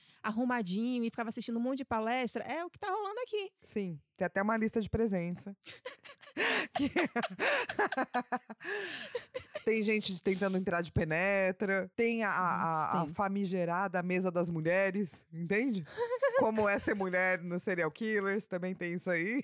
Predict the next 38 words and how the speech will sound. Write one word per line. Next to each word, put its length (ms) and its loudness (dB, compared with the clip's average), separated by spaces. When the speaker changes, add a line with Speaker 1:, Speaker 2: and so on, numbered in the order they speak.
Speaker 1:
Putz, 280 -2
mas 200 -2
aqui 140 -4
eu 40 0
vou 80 -2
passar 280 -2
aquele 260 -4
paninho, 560 -4
porque 160 -8
naquela 320 -6
época 160 -8
a 40 -4
gente 100 -8
não 100 -8
tava 180 -6
precisando. 540 -6
Speaker 2:
Não, 120 2
até 300 2
hoje 420 2
a 60 4
gente 220 -2
faz 260 0
isso. 280 -4
Então 200 -2
eu 140 2
acho 260 0
muito 260 0
atual, 580 4
entendeu? 460 2
Speaker 1:
Não, 120 4
mas 180 -2
hoje 160 -4
a 40 -2
gente 240 -6
já 120 -2
não 160 -4
precisa 800 -8
disso. 600 -8